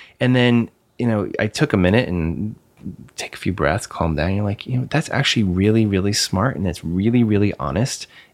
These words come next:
and good for them for saying, 'You know what? Now it comes from this place or that place or the other place.'" So it's not this whole false advertising idea. It's like, "This is this, and this is what it is." And I was like, "You know what? High five to those guys for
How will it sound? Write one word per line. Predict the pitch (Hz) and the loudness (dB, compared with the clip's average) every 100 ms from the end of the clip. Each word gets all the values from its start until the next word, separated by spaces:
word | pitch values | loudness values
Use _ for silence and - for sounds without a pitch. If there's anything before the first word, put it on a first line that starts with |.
| - | -6
and | 98 104 | -6 0
good | 131 156 156 | 2 2 0
for | - 170 | -2 0
them | 120 92 92 98 - - - | 2 2 2 0 -4 -20 -6
for | 95 | -4
saying, | - 92 87 | 0 0 2
'You | 90 | 0
know | 92 | 0
what? | 95 - | 0 0
Now | 92 95 98 101 101 | 0 2 2 2 2
it | 90 - | 0 -4
comes | - 92 90 - | -4 -2 -4 -6
from | - 85 85 82 | -4 -2 -4 -4
this | 98 - | -4 -6
place | - 87 85 - | -4 -2 -2 -4
or | 82 | -2
that | 92 - | -2 -2
place | - 85 78 | -4 -6 -4
or | - | -4
the | 127 | 2
other | 160 135 | 4 2
place.'" | - 98 95 - - - - - | 2 0 0 -6 -16 -20 -20 -20
So | - 135 | 0 2
it's | 120 | 4
not | 151 151 | 2 2
this | 131 - | 0 -2
whole | - 120 | 0 0
false | - 113 110 | 2 0 2
advertising | 120 123 107 - 87 87 | 0 0 -2 -2 -4 -4
idea. | 82 73 67 | -4 -6 -8
It's | 60 | -8
like, | 95 90 - - | -8 -10 -14 -6
"This | 85 - | -6 -2
is | 147 135 | -4 0
this, | 107 120 | 0 0
and | 92 82 | -4 -4
this | 82 | -4
is | 107 101 | -6 -2
what | 110 | 2
it | 151 | 4
is." | 214 117 - - _ _ _ | 4 2 -2 -14 _ _ _
And | 107 | -4
I | |
was | 113 | -2
like, | 117 - | -4 -2
"You | |
know | 143 | -2
what? | 160 170 - | 0 -2 -4
High | - 143 | -4 -2
five | 147 147 120 | 0 0 0
to | 120 | 0
those | 98 90 | 0 -2
guys | - 71 64 | 0 -2 -2
for | - - | -6 -6